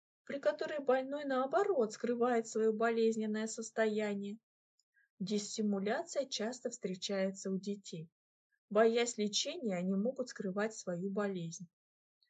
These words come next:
Когда решают идти к зубному врачу, возле дверей кабинета они говорят, часто морщась от боли: "А зубик уже не болит". Этим грешат и взрослые,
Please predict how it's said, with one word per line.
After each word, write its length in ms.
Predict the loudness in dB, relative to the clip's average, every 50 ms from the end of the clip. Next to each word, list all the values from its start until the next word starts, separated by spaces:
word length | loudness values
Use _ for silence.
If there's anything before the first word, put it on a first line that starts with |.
| _ _ -2
Когда 340 | 0 2 2 4 4 2 2
решают 600 | 2 2 0 0 0 2 2 2 2 2 2 -2
идти 280 | -4 -2 -2 -4 -4
к 60 | -2
зубному 500 | 2 2 2 4 4 2 2 2 2 0
врачу, 520 | 2 2 0 0 0 -2 -4 -6 -6 -8 -10 _ _ _ _ _ _ -6
возле 340 | 0 2 4 4 4 2 0
дверей 340 | 0 0 0 2 0 0 0
кабинета 540 | 0 0 2 2 0 0 0 -2 -2 -2
они 180 | -2 0 -2 -2
говорят, 520 | -2 -2 -2 0 0 -2 -2 -4 -6 -8 -12 _ _ _ _
часто 380 | -8 -8 -6 -6 -6 -6 -6
морщась 520 | -4 -2 -2 -2 -2 -4 -4 -6 -6 -6 -6
от 140 | -6 -8 -8
боли: 280 | -8 -8 -8 -8 -8 -12 _ _ _ _ _ _ _ _ _
"А 160 | -2 0 0
зубик 380 | 0 -2 -6 -8 -8 -8 -6 -2
уже 240 | -2 -2 -2 -2 -2
не 120 | -2 -2
болит". 600 | 0 0 2 2 4 6 6 6 6 6 2 -4 -8 _ _ _ _ _ _ _ _ _ _ _ _ _ _ _ _ _ _ _ _ _ _
Этим 420 | 0 0 0 0 0 -6 -6 -6 -4
грешат 520 | -2 -2 -2 -2 -2 -2 -2 -2 -4 -4
и 60 | -4
взрослые, 800 | -6 -6 -8 -8 -6 -4 -2 -4 -4 -6 -8 -12 -10 -10 -10 -10